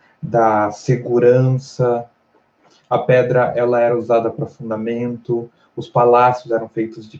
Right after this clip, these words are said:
pedra, construções que eram feitas para se manter eram feitas de pedra. Tudo aquilo que você quer fazer com seriedade, sobriedade, constituição,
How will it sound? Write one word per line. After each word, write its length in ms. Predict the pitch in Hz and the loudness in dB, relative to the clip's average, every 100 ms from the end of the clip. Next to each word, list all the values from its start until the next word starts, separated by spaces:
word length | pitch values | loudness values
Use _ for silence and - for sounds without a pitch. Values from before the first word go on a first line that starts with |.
| _ | _
pedra, 680 | 113 117 120 117 113 117 113 _ - | 2 2 2 0 0 0 -2 _ -4
construções 680 | 123 - 123 - 135 139 | -4 -4 -8 -2 4 4
que 120 | - 131 | 2 -2
eram 160 | 135 | -2
feitas 540 | - - 135 143 123 - | -4 0 2 4 0 -4
para 220 | 113 113 | -4 -4
se 340 | - - 110 | -6 -8 -8
manter 600 | 110 113 113 110 113 113 _ _ - | -6 -6 -6 0 0 -2 _ _ -2
eram 240 | 113 113 | -2 -2
feitas 460 | - 120 117 110 110 | 0 -2 0 -4 -4
de 80 | |
pedra. 680 | - 110 110 113 110 110 113 - _ _ _ _ _ _ _ _ _ _ _ - - | -6 0 2 2 2 0 -2 -10 _ _ _ _ _ _ _ _ _ _ _ -12 0
Tudo 160 | 175 | 4
aquilo 300 | 220 185 147 | 6 6 6
que 100 | 143 | 4
você 300 | 127 123 139 | -2 -2 -4
quer 320 | - 123 117 | 0 0 0
fazer 420 | 123 110 107 117 - | 0 0 0 -4 -4
com 180 | 117 | -8
seriedade, 920 | 113 - 127 120 110 110 110 117 117 | -8 -2 0 0 0 0 2 2 0
sobriedade, 1120 | 113 - 113 113 113 110 107 107 117 107 110 110 - - | -8 -6 -4 0 0 0 0 2 2 2 -4 -8 -12 -2
constituição, 920 | 127 139 - - 107 - - 143 | 2 0 -2 -12 -12 -10 -2 -2